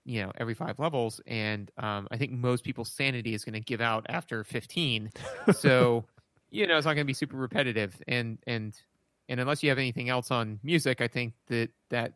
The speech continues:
Speaker 1: very <laughs> nicely brings us into gameplay, which is this game's hard, dude.
Speaker 2: It is hard, but we need to, uh, make sure we specifically talk about the controls because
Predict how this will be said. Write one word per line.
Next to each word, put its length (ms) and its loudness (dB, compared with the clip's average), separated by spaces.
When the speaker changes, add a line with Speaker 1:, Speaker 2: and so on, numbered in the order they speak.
Speaker 1:
very 260 2
<laughs> 120 4
nicely 280 0
brings 300 -2
us 160 -4
into 220 -2
gameplay, 560 -2
which 80 -6
is 180 2
this 160 -8
game's 240 0
hard, 420 10
dude. 420 8
Speaker 2:
It 220 4
is 200 4
hard, 400 2
but 160 6
we 220 6
need 260 8
to, 540 6
uh, 240 8
make 180 2
sure 180 4
we 120 2
specifically 760 -2
talk 260 0
about 260 0
the 100 -6
controls 720 -2
because 680 0